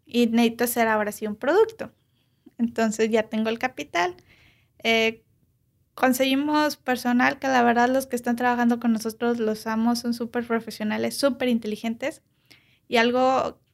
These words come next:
que admiro mucho de ellos también es que comparten la misma pasión que compartimos nosotros los founders. Cuando tú invitas a personas a que colaboren contigo, deben de ser minimis.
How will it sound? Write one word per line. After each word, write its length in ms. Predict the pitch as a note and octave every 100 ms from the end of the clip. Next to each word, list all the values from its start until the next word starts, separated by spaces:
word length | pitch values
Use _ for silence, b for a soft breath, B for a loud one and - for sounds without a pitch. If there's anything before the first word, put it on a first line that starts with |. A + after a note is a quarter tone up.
| -
que 160 | B3
admiro 320 | A#3 A#3 B3+
mucho 240 | C4 C4+ C4+
de 120 | C4
ellos 200 | B3+ B3+
también 380 | - A#3+ A#3 A#3
es 140 | B3
que 340 | - B3 B3 A#3+ _ - _
comparten 560 | A#3+ A#3+ B3 B3 C4 C4+
la 100 | B3+
misma 400 | A#3+ A#3+ B3 A#3+
pasión 540 | A#3 A#3 A#3+ A#3 A#3 _ _ _ _ _
que 160 | B3
compartimos 580 | A#3+ A3+ A3+ G#3+ A3+ A#3
nosotros 380 | A3+ G#3+ G#3+ A#3
los 120 | A3
founders. 360 | A3 A3 G#3 - _ _ _ _ _ -
Cuando 300 | C4 C4 C4
tú 460 | C#4 C#4+ D4+ D#4+ - _ -
invitas 540 | B3+ C4 C4+ C#4+ C#4+
a 140 | C4 C4
personas 400 | A3+ B3 B3 B3+
a 40 | B3
que 100 | A3+
colaboren 480 | A3 A3 A3 A#3+
contigo, 720 | B3 A3 G#3+ A3+ A#3 C4 F4+ - - - -
deben 280 | - A#3 A#3+
de 100 | A#3+
ser 200 | A#3+ A#3
minimis. 600 | A#3 A#3+ A#3 G#3+ G#3+ -